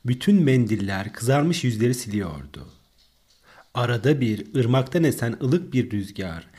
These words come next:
meyhanelerin kapısını aşınmış çadır bezinden tentelerin uçlarını gevşek gevşek kımıldatıyordu. Daha aşağıda is, deri, yağ kokan dondurucu bir hava akımıyla insan biraz serinliyordu.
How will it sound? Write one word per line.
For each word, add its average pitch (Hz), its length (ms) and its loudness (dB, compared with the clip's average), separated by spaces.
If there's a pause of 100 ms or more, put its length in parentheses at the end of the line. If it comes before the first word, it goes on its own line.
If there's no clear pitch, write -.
(180)
meyhanelerin 135 640 4
kapısını 117 600 -4
aşınmış 151 460 -2
çadır 139 360 0
bezinden 104 520 -2
tentelerin 147 520 0
uçlarını 113 400 -2
gevşek 123 500 2
gevşek 131 380 0
kımıldatıyordu. 90 1000 -6 (880)
Daha 127 220 2
aşağıda 90 800 -4 (260)
is, 123 420 0 (300)
deri, 110 540 2 (260)
yağ 139 340 4
kokan 110 560 -2
dondurucu 147 540 2
bir 160 100 2
hava 120 320 0
akımıyla 123 720 -2 (380)
insan 147 680 2
biraz 123 280 4
serinliyordu. 87 960 -8